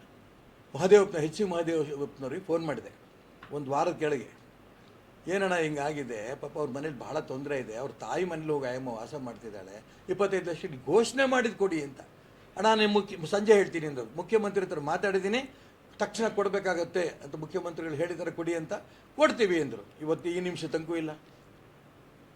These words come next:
ಹನ್ನೊಂದನೇ ತಾರೀಕು ನಾವೇ ನಮ್ಮ ಸ್ನೇಹಿತರೆಲ್ಲ ಸೇರಿಕೊಂಡು, ರಾಷ್ಟ್ರಭಕ್ತ ಬಳಗದ ಕೆಲವು ಸ್ನೇಹಿತರೆಲ್ಲ ಸೇರಿಕೊಂಡು, ನಾವೇ ಅವ್ರ ಮನೆಗೆ ಹೋಗಿ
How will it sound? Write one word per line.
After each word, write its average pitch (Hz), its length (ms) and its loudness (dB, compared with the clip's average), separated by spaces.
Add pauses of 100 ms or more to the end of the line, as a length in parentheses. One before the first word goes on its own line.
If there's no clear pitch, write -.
(400)
ಹನ್ನೊಂದನೇ 285 440 6
ತಾರೀಕು 247 600 4 (560)
ನಾವೇ 214 400 10
ನಮ್ಮ 269 180 4
ಸ್ನೇಹಿತರೆಲ್ಲ 233 480 4
ಸೇರಿಕೊಂಡು, 202 440 4
ರಾಷ್ಟ್ರಭಕ್ತ 180 460 -2
ಬಳಗದ 175 320 -2
ಕೆಲವು 156 220 -6
ಸ್ನೇಹಿತರೆಲ್ಲ 160 440 -10
ಸೇರಿಕೊಂಡು, 151 540 -6 (240)
ನಾವೇ 208 320 8
ಅವ್ರ 269 220 12
ಮನೆಗೆ 220 280 6
ಹೋಗಿ 185 360 2